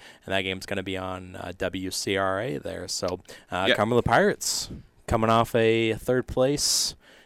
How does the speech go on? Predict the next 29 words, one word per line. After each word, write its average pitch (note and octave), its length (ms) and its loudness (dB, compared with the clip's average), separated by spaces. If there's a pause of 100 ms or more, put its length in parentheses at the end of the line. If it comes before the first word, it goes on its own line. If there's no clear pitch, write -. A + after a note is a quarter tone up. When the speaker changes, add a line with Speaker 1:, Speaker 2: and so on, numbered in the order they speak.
(140)
Speaker 1:
in A#2+ 360 2
the A#2+ 340 2
conference C3 340 2
tournament. F#3 400 0 (400)
Speaker 2:
In A2 200 2
double A2+ 280 6
overtime. C3+ 580 6
Speaker 1:
Double A2+ 280 4
O B2 160 8
T. E3+ 400 0 (100)
Speaker 2:
Against A#2 720 4 (140)
Speaker 1:
Cerro G2 340 0
Speaker 2:
Cerro A2+ 260 8
Speaker 1:
Gordo. - 20 6
Speaker 2:
Gordo. F#3+ 420 10
So A#2+ 200 2
let's B2+ 120 2
do D3+ 160 4
it E3 60 4
again. F#3+ 260 6
Round D3 280 6
two. G#3+ 200 4
Very B2 200 8
Speaker 1:
Run - 80 8
it - 40 8
Speaker 2:
next E3+ 100 2
Speaker 1:
back. B2 140 4
Speaker 2:
game, F#3+ 320 6 (260)
you A#2+ 180 -2